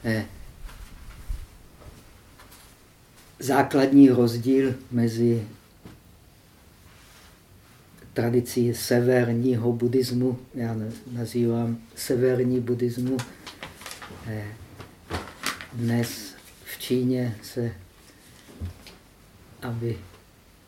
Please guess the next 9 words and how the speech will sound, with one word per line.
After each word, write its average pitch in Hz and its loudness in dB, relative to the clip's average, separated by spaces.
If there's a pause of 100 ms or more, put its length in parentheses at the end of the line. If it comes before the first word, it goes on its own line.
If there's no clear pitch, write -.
(1900)
se 113 -6 (440)
buddhisti 123 -2
vyhnuli 123 4
konfliktu, 123 -2 (140)
který 120 0 (340)
je 127 -2
obsažen 120 -2
ve 117 0
jménech 117 0